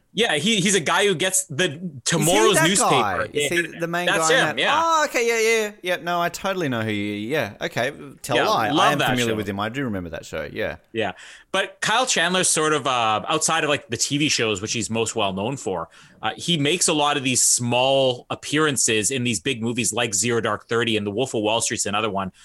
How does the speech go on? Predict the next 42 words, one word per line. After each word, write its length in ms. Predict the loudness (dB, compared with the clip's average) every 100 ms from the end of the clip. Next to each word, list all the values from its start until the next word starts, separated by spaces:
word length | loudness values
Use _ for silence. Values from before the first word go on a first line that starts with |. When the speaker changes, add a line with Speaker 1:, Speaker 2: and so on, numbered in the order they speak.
| -20 -8
Speaker 1:
Uh, 160 | -2 -2
he 140 | -2
played, 180 | -4 -2
like, 200 | -2 -4
the 120 | -4
F 140 | -4 -2
B 80 | -2
I 140 | 0
agent 260 | -2 -4 -6
in 40 | -8
The 60 |
Wolf 180 | -6 -4
of 60 | -2
Wall 160 | 0
Street. 320 | -2 -4 -8 _ _ _ _ _ -10 -4
And 120 | -2
just 160 | 0 0
has 120 | 0
a 60 |
talent 320 | 0 -2 -2 -2
of 120 | -2
it, 200 | -4 -6
it, 80 | -12 -18 -20 -8
it's, 360 | -2 0 -2 -2
it's 140 | -2 0
almost 220 | 0 0
comical 440 | 0 0 0 -2
here, 280 | 0 2 2
especially 380 | 2 0 -2 -2
if 40 |
you 60 | -2
know 160 | 0
Kyle 220 | 0 -2 0
Chandler, 440 | 0 0 0 -2 -6 -4
of 100 | -2
just 280 | 0 0 0
being 360 | 0 2 2 2
really 320 | 2 2 2
intense 680 | 0 -2 -2 0 2 2 0
and 120 | -2 -2
angry. 480 | 0 0 0 0 _ -20 _ -6
Uh, 240 | 0 0